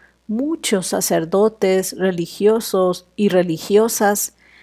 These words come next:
que te amen con todo su corazón y que dediquen sus vidas con amor y felicidad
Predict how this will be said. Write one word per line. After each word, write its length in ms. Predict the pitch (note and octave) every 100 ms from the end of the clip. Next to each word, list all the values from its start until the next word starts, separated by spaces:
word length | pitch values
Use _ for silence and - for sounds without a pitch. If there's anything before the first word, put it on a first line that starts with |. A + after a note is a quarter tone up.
| _
que 140 | - G3
te 160 | F#3+
amen 440 | F3 F3+ G#3 G#3 G3+
con 280 | G3 F#3 F#3
todo 320 | A3 B3+ B3+
su 220 | - G#3
corazón 760 | - E3+ E3+ - G#3 A3 A3 - _ _ _ _ _
y 140 | - G#3+
que 160 | A#3
dediquen 560 | G#3+ G#3 A3+ B3 C#4 C4+
sus 280 | - G3+ F#3+
vidas 500 | A3+ B3+ G3+ F3+ -
con 240 | F3 F3
amor 520 | E3+ E3+ F#3+ G#3+ A3 -
y 80 | G#3
felicidad 920 | - F3 E3+ E3+ - E3+ F3+ F#3+ G#3